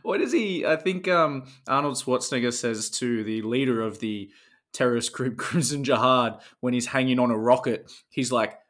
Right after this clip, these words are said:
"You're fired." It's like, what is that? <laughs> Why does that, <laughs> why, why does that make context at all? Neither of them are employees of anyone. <laughs> Like, you're not firing anyone. <laughs> He's firing a missile.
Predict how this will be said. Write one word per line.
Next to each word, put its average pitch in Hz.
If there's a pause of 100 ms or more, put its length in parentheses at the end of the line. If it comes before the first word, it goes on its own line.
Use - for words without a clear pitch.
(120)
"You're 104
fired." 110 (280)
It's -
like, 180 (380)
what 466
is 480
that? 466 (500)
<laughs> -
Why 262
does 311
that, 214
<laughs> -
why, - (100)
why -
does 226
that 196
make 185
context 180
at 143
all? 143
Neither 165
of 208
them 170
are 156
employees 135
of 123
anyone. 120 (140)
<laughs> 247
Like, 151 (220)
you're 196
not 208 (220)
firing 165
anyone. 143
<laughs> -
He's 202
firing 196
a 202
missile. 151